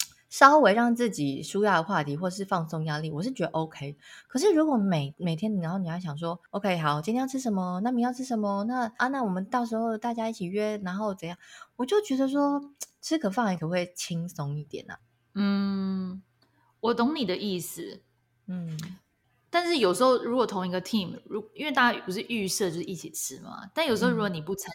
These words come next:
Speaker 2: 加，
Speaker 1: 嗯。
Speaker 2: 感觉就好像很不团结。可是就像你刚刚说，有时候你只想要静一静，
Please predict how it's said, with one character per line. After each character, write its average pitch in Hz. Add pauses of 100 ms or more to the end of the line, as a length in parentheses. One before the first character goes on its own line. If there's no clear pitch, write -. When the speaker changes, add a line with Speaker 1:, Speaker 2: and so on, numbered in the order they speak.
Speaker 2:
加， 156
Speaker 1:
嗯。 151
Speaker 2:
感 143
觉 123
就 165
好 156
像 170
很 143
不 160
团 -
结。 -
可 175
是 233 (500)
就 214
像 202
你 147
刚 160
刚 170
说， 175
有 170
时 202
候 240
你 180
只 165
想 131
要 147
静 151
一 -
静， -